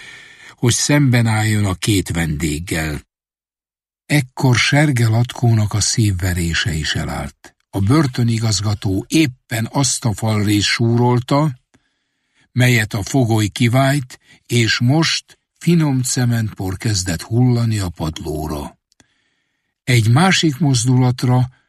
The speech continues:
a kenyérbérből készült tömés vált ki a falból, és egy darabban a padlóra esett.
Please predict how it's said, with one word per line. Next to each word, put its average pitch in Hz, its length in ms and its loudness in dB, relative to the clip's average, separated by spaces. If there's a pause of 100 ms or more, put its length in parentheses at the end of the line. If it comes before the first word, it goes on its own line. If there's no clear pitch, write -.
(180)
a 123 120 -6
kenyérbérből 110 1000 2
készült 101 600 -4
tömés 120 460 2
vált 113 400 0
ki - 160 -2
a 85 120 -2
falból, 131 800 2 (840)
és 117 380 0
egy 147 300 0
darabban 113 640 0
a 98 180 -6
padlóra 87 640 -4
esett. 73 460 -6